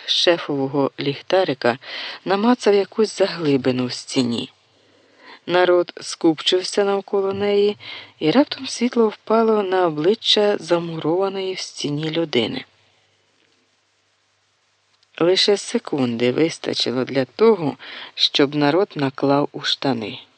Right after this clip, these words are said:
Інстинкт самозбереження кинув усіх назад. Природно у вузькому проході утворилася затичка.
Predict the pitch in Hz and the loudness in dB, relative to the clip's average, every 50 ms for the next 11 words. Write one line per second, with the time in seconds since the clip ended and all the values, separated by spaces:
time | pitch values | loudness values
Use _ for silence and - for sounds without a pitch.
0 | _ _ _ _ _ _ _ _ _ _ _ _ _ _ _ _ _ - 175 180 | _ _ _ _ _ _ _ _ _ _ _ _ _ _ _ _ _ -2 -2 -2
1 | 165 - - - - - 190 190 180 160 - - 170 160 156 156 147 139 147 135 | -2 -6 -10 -4 0 2 2 2 2 -2 -4 -2 0 0 0 0 -2 -4 0 2
2 | 151 143 156 175 208 214 202 - 214 202 202 202 196 - _ - - 147 160 175 | 2 4 4 4 4 4 2 0 0 0 -2 -4 -6 -8 _ 0 2 2 2 2
3 | 185 175 160 147 135 - - - 135 143 - - 147 143 135 131 135 123 120 - | 0 -2 -4 -4 -6 -6 -4 -4 -4 -4 -4 -6 -6 -4 -4 -4 -2 -4 -4 -4
4 | - - - _ _ _ _ _ _ _ _ _ _ _ _ _ _ _ _ - | -8 -16 -18 _ _ _ _ _ _ _ _ _ _ _ _ _ _ _ _ -20
5 | - - - - - _ - - 226 240 233 262 285 285 277 262 254 226 190 160 | -20 -18 -18 -18 -18 _ 2 4 6 8 8 8 6 6 6 4 4 2 2 0
6 | 156 156 - - - - 185 185 170 160 151 - - 139 139 135 - - 220 247 | -2 -4 -4 -4 -2 -2 0 0 -2 -4 -4 -2 0 0 0 0 0 0 0 2
7 | 220 208 190 165 151 - - 135 135 180 185 190 190 190 - - 185 175 147 139 | 2 2 0 -2 -2 -2 -2 0 0 0 0 -2 -2 -4 -4 -4 -4 -4 -2 -2
8 | 131 120 123 - - 131 - - - - - - - | -4 -4 -6 -8 -10 -10 -8 -6 -6 -6 -8 -10 -14